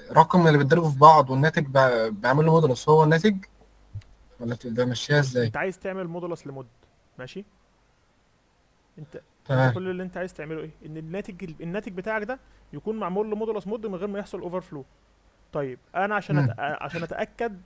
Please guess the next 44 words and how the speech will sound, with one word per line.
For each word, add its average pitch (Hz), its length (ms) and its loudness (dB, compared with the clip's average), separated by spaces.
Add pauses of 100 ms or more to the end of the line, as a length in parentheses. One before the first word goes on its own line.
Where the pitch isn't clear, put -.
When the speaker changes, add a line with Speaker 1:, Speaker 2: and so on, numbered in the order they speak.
(120)
Speaker 2:
عشان - 180 -18
اتاكد 190 320 -14
ان 170 140 -10
هو 185 280 -6 (260)
الرقم 170 320 -8
ده 185 80 -6
يكون 175 200 -12
مودولس 170 280 -10
مود، 143 100 -12 (140)
فانا 180 140 -6
لو 196 100 -4
معايا 180 200 -4
ايه 180 160 -6
مثلا، 156 400 -10 (420)
فانا 214 120 -4
بعمل 247 220 -6
له 240 60 -8
مودولس 220 400 -8
مود، 170 160 -10 (1120)
ماشي؟ 185 300 -14 (280)
لو 143 120 -2
جيت 220 160 -6
عملت 226 300 -4
ال 196 120 -10
A 202 260 -8
plus 208 160 -4
equal 220 800 -10
X، - 180 -14 (1200)
اعمل 180 420 -4
لل 151 140 -6
A 170 160 -8
ده 180 60 -4
مودولس 170 380 -8
مود 151 240 -14
تاني. 135 200 -16 (1700)
طيب 143 200 -6
لو 156 160 -2
جيت 190 160 -2
ضربت 131 320 4
Speaker 1:
مم. - 0 -
Speaker 2:
ال - 240 -4
A - 20 -20
في - 200 -10
X، - 140 -16